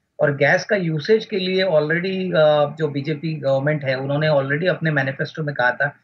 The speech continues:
कि गैस का जो overall coverage है, वो all over India जल्द से जल्द बड़ी मात्रा में करना चाहते हैं। तो definitely देखिए, गैस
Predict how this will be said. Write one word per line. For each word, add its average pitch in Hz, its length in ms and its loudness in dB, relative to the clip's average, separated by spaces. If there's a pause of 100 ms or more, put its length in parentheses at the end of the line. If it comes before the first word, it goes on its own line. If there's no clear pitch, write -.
(280)
कि 165 100 -4
गैस 139 360 0
का 190 140 0
जो 165 420 0 (140)
overall 147 400 2
coverage 147 400 2
है, 143 60 2
वो - 260 -10 (100)
all 160 180 2
over 151 280 -4
India 143 520 0 (340)
जल्द 165 180 0
से 180 140 -6
जल्द 151 300 0
बड़ी 135 200 -2
मात्रा 139 360 -2
में 139 140 -2
करना 127 300 -2
चाहते 117 320 -6
हैं। 127 100 -8
तो 196 80 -2
definitely 175 720 -2
देखिए, 180 260 2
गैस 151 420 2